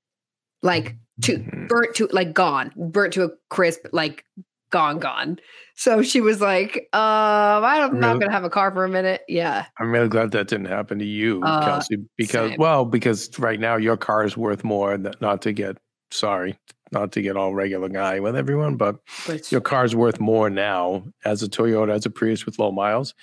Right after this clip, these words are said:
Speaker 2: In today's car market, it's worth way more than what the insurance company would give you.
Speaker 1: would give, right.
Speaker 2: They'll
Speaker 1: That's
Speaker 2: give
Speaker 1: what I
Speaker 2: you
Speaker 1: was telling her. Her car was crap. I was like, "You're fine. You'll get,"
Speaker 2: No,
Speaker 1: you'll
Speaker 2: she's like,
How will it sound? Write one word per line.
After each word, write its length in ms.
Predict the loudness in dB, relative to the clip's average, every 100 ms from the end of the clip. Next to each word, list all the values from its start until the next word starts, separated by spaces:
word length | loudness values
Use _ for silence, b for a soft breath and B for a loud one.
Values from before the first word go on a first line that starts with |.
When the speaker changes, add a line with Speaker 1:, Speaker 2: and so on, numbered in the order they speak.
| B B -4
Speaker 2:
In 100 | -4
today's 300 | 0 0 -2
car 260 | -4 -4
market, 320 | -2 0 0 -2
it's 140 | -2
worth 160 | 0 0
way 220 | 0 0
more 200 | 0 -2
than 120 | -2
what 100 | -4
the 80 | -4
insurance 320 | -4 -6 -6
company 240 | -6 -4 -6
would 100 | -6
give 160 | -4
you. 120 | -2 -2
Speaker 1:
would 320 | -4 -4 -4
give, 280 | -6 -12 -12
right. 300 | -10 -10 -12 -14 0
Speaker 2:
They'll 140 | 2
Speaker 1:
That's 160 | 2 2
Speaker 2:
give 60 |
Speaker 1:
what 40 | 2
I 0 |
Speaker 2:
you 20 |
Speaker 1:
was 100 | 2
telling 200 | 0 0
her. 160 | 0 0
Her 160 | 0
car 160 | 0 0
was 120 | -2
crap. 240 | -2 -4 -4
I 60 |
was 100 | -8
like, 140 | -8 -10
"You're 80 | -8
fine. 240 | -8 -8
You'll 160 | -8 -8
get," 180 | -8 -2
Speaker 2:
No, 100 | 0
Speaker 1:
you'll 60 |
Speaker 2:
she's 360 | 2 4 6 6
like, 160 | 2